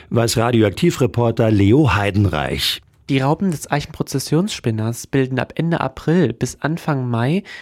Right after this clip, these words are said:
Speaker 2: bis zu dem Punkt ihrer Verpuppung giftige Brennhaare.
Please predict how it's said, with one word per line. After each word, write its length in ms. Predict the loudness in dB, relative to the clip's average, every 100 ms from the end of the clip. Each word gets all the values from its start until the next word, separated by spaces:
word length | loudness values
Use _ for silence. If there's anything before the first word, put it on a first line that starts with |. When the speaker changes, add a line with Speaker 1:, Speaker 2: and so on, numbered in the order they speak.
| -8
Speaker 2:
bis 240 | 0 0 -2
zu 80 | -4
dem 140 | -4
Punkt 300 | -2 -4 -2
ihrer 180 | -4 -2
Verpuppung 600 | -4 -6 -6 -2 0 -2
giftige 400 | -2 -2 -4 -6
Brennhaare. 680 | -4 -4 -4 -4 -8 -10 -10